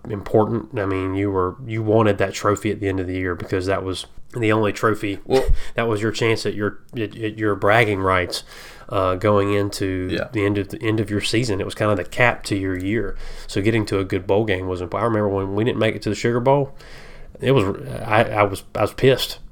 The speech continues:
Speaker 1: because that was our, that was like a, that was a, a mark of achievement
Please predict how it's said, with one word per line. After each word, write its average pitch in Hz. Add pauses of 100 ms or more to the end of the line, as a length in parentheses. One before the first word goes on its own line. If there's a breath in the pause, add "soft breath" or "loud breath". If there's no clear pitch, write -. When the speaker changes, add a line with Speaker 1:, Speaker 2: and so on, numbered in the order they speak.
(140)
Speaker 1:
because 107
that 104
was 107
our, 98 (100)
that 113
was 107
like 101
a, -
that 110
was 104
a, 95 (360 loud breath)
a 110
mark 104
of 101
achievement 101